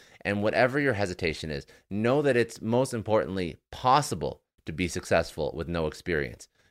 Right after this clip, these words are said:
You just need to be humble, ask questions, channel your passions, and embrace vulnerability.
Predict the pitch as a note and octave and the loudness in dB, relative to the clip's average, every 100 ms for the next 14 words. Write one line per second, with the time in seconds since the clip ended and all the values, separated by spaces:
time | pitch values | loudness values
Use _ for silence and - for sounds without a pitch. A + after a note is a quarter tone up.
0 | _ D#2+ F2+ F#2 E2+ D#2+ E2 G2+ A#2 C3+ | _ -4 -4 -4 -6 -4 -2 0 4 6
1 | C#3 C3 _ _ - G2+ A#2 - G#2+ - | 4 0 _ _ -2 -2 0 4 4 4
2 | G2 F#2+ F#2+ - _ _ - F#2 G2 G#2+ | -4 -4 -4 -10 _ _ -4 -2 0 -2
3 | A2+ G#2 F2+ - E2+ D#2 - _ _ - | -2 0 0 -2 -6 -6 -10 _ _ -6
4 | D#2+ D2+ E2 E2 - _ _ D#2+ E2 F2 | -6 2 2 2 -4 _ _ -2 0 2
5 | E2+ D#2 D2+ C2+ - | 0 -2 -4 -4 -12